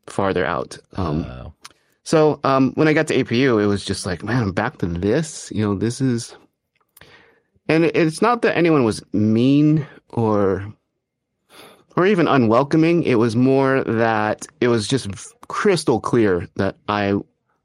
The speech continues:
Speaker 1: was an outsider, or as
Speaker 2: Yeah.
Speaker 1: I was just not white. And most of the bipoc faculty n-, had to learn sort of how to do the song and dance of being, "We're the good ones, you know, we're the good black people, we're the good Asian people, we're the good Hispanic
Speaker 2: Yeah.
Speaker 1: people."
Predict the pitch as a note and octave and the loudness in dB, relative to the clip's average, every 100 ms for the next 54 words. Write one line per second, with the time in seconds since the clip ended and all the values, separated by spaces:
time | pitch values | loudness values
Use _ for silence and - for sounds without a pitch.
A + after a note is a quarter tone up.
0 | - G#2 F#2+ F2+ F#2 - _ - G2+ F#2 | -6 -2 0 -2 -4 -12 _ -6 -2 -2
1 | A2 - D3+ D3+ - - A2 E2+ D#2 G2+ | -2 -2 -2 0 -2 -2 -2 -2 -2 -4
2 | - G#2 G2 F#2+ - - D#2+ - - E2 | -6 -6 -6 -6 -10 -12 -12 -12 -8 -6
3 | - F2 G2+ - - - - - _ _ | -4 -6 -6 -10 -20 -20 -20 -20 _ _
4 | _ - G2+ G2 G2 F#2+ - _ - A#2+ | _ -6 -4 -2 -2 -2 -6 _ -4 0
5 | B2 B2 A2+ A2 G2+ E2 G#2+ G#2+ A2+ G2+ | 0 0 0 0 0 -2 -4 0 -2 -2
6 | - - - A#2 A2+ B2 B2+ D3 C#3 C#3+ | -6 -14 -6 -4 -2 -4 -2 0 0 -2
7 | - - _ _ _ _ - A2 A2+ - | -10 -20 _ _ _ _ -2 0 0 -4
8 | - A2+ G#2+ G2+ G#2 A2 G#2 A2 G2+ G2 | -2 -2 0 0 2 0 0 -2 -2 -2
9 | G2+ G#2 G2 - G2+ G2+ F#2 F#2+ F#2+ F#2 | -2 -2 -2 -2 0 2 0 0 0 -2
10 | G2 F2 G2+ G2 B2+ F#3+ D#3+ F#3+ C#3 G#2 | -6 -2 0 2 2 2 2 2 2 0
11 | C#2+ D2+ F2 E2+ G2 A#2 C#3+ C#3+ C3 C3+ | -2 -4 -4 -2 0 0 0 0 2 0
12 | A#2+ _ _ - _ - A2 G2 - - | -2 _ _ -20 _ -2 -2 -2 -8 -4
13 | G2 F#2+ F2 A#2 A#2 B2+ G#2 G2+ F#2 F2 | -4 -2 0 0 0 0 0 0 -2 -4
14 | F2+ E2+ G#2 G#2 G2+ - G2 F2+ F2+ E2 | -2 -2 -2 -2 -4 -4 -4 -2 -2 -4
15 | F2 | -6